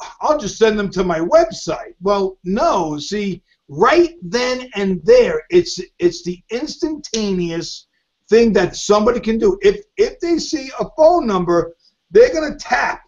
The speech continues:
or they're going to, you know, call that number. They're not gonna click through. I mean, they may click through to see what else you're about, but if they like what they see and they like what, what you're doing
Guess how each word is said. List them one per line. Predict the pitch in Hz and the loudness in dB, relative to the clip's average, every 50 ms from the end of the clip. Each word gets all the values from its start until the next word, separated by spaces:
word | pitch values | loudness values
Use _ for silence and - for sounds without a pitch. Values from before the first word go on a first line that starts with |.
| _ _ _ _ _ _ _ _ _ _ _ _ _ _ | _ _ _ _ _ _ _ _ _ _ _ _ _ _
or | 190 214 247 254 | 4 6 6 6
they're | 254 240 226 214 | 6 6 4 6
going | 208 220 214 214 214 214 175 | 4 2 2 2 0 -2 -4
to, | - - 196 202 202 214 208 175 - _ _ _ _ _ _ _ _ _ _ _ _ _ _ | -4 -2 -2 0 0 -2 -4 -8 -10 _ _ _ _ _ _ _ _ _ _ _ _ _ _
you | 170 175 175 | -2 -2 -2
know, | 170 170 175 170 156 - - _ _ _ - | 0 2 2 2 2 0 -6 _ _ _ -18
call | - - 240 269 277 285 277 254 | -6 -2 0 4 6 6 6 4
that | - 240 233 226 220 220 | 4 2 0 0 -2 -4
number. | 220 254 302 330 311 269 185 156 131 - - - _ _ _ _ _ _ | -2 0 0 0 0 -2 -4 -8 -8 -10 -14 -20 _ _ _ _ _ _
They're | 156 180 233 | -2 -2 0
not | 277 311 320 311 320 | 0 -2 -2 -2 -4
gonna | 349 339 302 - | -4 -4 -4 -6
click | - - - 254 262 - - - - | -8 -8 -6 -6 -6 -8 -10 -14 -12
through. | 214 208 214 208 202 202 202 202 202 - 190 | -4 2 4 4 6 6 4 2 2 0 0
I | 196 208 | 0 0
mean, | 196 185 180 - _ - | 0 -2 -6 -8 _ 2
they | 196 208 | 2 2
may | 220 254 302 311 302 | 4 0 -2 -4 -6
click | - 220 240 233 - - | -2 0 0 0 0 -2
through | 185 185 202 208 208 202 202 190 156 - | -6 2 4 6 6 6 4 2 -4 -6
to | - 175 180 180 180 180 180 175 | -2 2 4 4 4 4 2 -2
see | - - - 202 202 190 | -8 -10 -8 -6 -4 -4
what | 175 175 190 175 175 175 - - | -2 0 0 0 -2 -4 -6 -4
else | 202 226 262 262 208 - - _ | -4 -4 -4 -4 -8 -14 -18 _
you're | 160 156 165 156 156 160 160 | -8 -6 -4 -4 -4 -6 -6
about, | - - 311 320 311 247 175 - | -6 -4 -4 -4 -4 -6 -6 -6
but | 175 175 170 165 - _ _ - - - | -6 -6 -6 -8 -12 _ _ -20 -12 -12
if | 285 294 | -8 -4
they | - 320 302 285 | -2 -2 -2 -2
like | 262 277 302 339 349 359 339 | 0 2 2 2 2 2 2
what | 320 311 311 | 2 2 2
they | 330 294 294 | 0 -6 -8
see | 220 - - - 240 240 240 240 - - | -8 -8 -8 -8 -6 -6 -6 -8 -6 -6
and | 196 190 | -4 0
they | 196 196 | 2 2
like | 208 233 262 294 285 196 - _ _ _ _ _ _ - | 2 2 -2 -4 -4 -6 -10 _ _ _ _ _ _ -12
what, | 151 165 196 240 240 - - - _ _ - _ - | -2 2 2 2 2 0 -6 -14 _ _ -20 _ -4
what | 170 185 208 202 196 180 | 0 0 0 0 0 -4
you're | 196 262 269 247 | -6 -6 -6 -6
doing | 240 165 208 240 247 233 226 208 202 202 | -4 -4 -4 -2 0 0 0 0 -2 -4